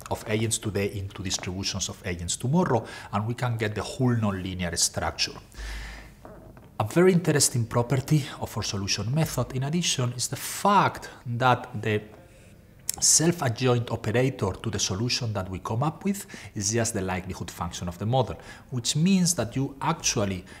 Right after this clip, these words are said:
can take the model to the data very efficiently just by doing a very simple transformation of the solution you came up before. We use this set of tools to a variation of the Brunner-Meyer-Sannikov model,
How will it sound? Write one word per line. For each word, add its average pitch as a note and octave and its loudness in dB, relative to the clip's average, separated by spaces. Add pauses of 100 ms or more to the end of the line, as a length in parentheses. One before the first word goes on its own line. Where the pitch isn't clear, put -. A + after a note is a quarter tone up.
can A2+ -2
take A2+ 0
the G#2+ 0
model G#2+ 0
to F#2+ -6
the G2 -6
data G2 -2
very F#2 -2
efficiently A2+ 0 (300)
just A#2 2
by A2 2
doing A2 0
a G#2 0
very G#2 0
simple G2 -2
transformation F#2 -6
of F2+ -10
the G2 -8
solution F2 -4
you D#2 -8
came D#2+ -6
up D#2+ -8
before. - -8 (840)
We A#2 0 (500)
use D#3+ 4 (400)
this A2+ 4
set G#2 0
of - -10
tools D#3+ 4
to - -2
a F#2 2
variation G2 0
of G#2 -4
the - -14
Brunner-Meyer-Sannikov F#2 -2 (140)
model, D3 2